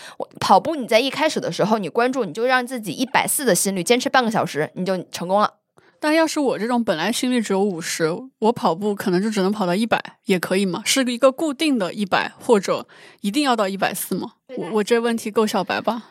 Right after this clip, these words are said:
Speaker 1: 就是我觉得一百四是正常人跑步跑到一百，你要是真的跑步连一百四心率都没达到，你就不叫跑步。如果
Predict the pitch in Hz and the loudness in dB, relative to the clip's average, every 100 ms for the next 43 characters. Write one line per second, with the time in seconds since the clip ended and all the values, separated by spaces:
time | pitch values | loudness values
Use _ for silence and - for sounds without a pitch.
0 | _ - 311 285 - 202 240 320 269 180 | _ 0 2 2 2 0 0 2 2 2
1 | 285 247 - 370 254 220 196 214 175 240 | 0 -2 0 -2 0 0 0 0 -2 -2
2 | 208 165 233 185 214 214 190 196 240 320 | 0 0 2 0 -2 -2 4 6 6 0
3 | 240 302 311 277 - - 156 240 240 220 | -2 0 4 2 2 -2 0 0 2 2
4 | 269 151 - 277 196 170 160 151 87 170 | 2 2 0 0 0 0 0 0 2 4
5 | 156 165 160 220 170 247 233 - - 147 | 2 0 0 0 2 2 4 0 -2 -4
6 | - - - - 202 220 320 262 208 | -6 -12 -20 -14 -4 -2 0 2 4